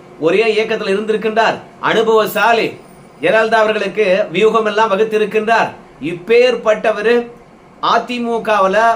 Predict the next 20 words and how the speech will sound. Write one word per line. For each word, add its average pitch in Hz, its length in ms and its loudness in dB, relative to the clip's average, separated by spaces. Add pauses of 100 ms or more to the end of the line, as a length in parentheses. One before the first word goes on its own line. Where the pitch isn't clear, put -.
(140)
மூல 233 320 4
முடுக்கெல்லாம் 220 760 -2
தெரிஞ்சவரு, 220 480 0 (480)
தமிழக 226 340 2 (100)
தேர்தல் 220 320 -2
களத்தை 214 260 -2
நன்றாக 208 500 0
உணர்ந்தவரு, 220 440 0 (540)
அதனால 226 300 2 (440)
பன்னீர்செல்வத்துக்கு 220 880 -2
வந்த 202 180 -4 (140)
ஆதரவை 214 400 0
விட, 220 120 0 (500)
டி 214 100 -4 (100)
டி 240 120 -4
வி 233 120 -2
தினகரனுக்கு 214 520 -2
இருந்த 208 180 -4 (160)
ஆதரவை 214 380 0 (100)
விட, 226 120 2